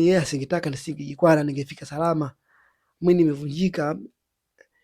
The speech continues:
Yani ukiwa na imani maana yake una shukrani. Kwa baya una shukuru, kwa zuri unashukuru, baya alhamdulillah,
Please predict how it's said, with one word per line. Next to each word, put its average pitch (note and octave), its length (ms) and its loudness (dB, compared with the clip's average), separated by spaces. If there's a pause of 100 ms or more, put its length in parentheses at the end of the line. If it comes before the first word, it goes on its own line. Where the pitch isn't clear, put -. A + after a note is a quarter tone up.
(220)
Yani G3 160 4
ukiwa G#3 200 8
na G3 100 6
imani F#3+ 260 4
maana F#3 120 2
yake F3+ 160 -2
una D3 140 -2
shukrani. C#3 560 -4 (800)
Kwa D#3 160 0
baya F#3 200 6
una D3+ 140 0
shukuru, G#3 500 -8 (640)
kwa - 460 -2 (1400)
zuri E3+ 260 2
unashukuru, - 600 -8 (520)
baya F#3+ 280 6
alhamdulillah, G#3 600 4